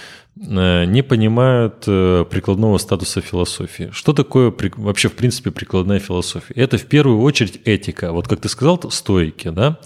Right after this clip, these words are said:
есть этика — это область, самая важная область прикладной философии. Часто это отождествляется, потому что этические проблемы — это проблемы, которые окружают нас постоянно.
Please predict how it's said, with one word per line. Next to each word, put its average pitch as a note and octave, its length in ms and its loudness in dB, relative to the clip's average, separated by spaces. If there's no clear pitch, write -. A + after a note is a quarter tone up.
есть - 140 -8
этика — C#3 800 2
это G#2+ 400 0
область, C3+ 720 0
самая A2+ 480 2
важная G2 440 2
область C3 340 0
прикладной G2 460 -2
философии. F2 640 -2
Часто - 340 0
это F2+ 140 -2
отождествляется, E2+ 920 -2
потому - 240 -8
что - 160 -4
этические - 680 0
проблемы — C3 760 2
это G2 240 -2
проблемы, G2+ 580 0
которые G#2 440 0
окружают G2 840 0
нас F#2+ 220 0
постоянно. F2 960 -2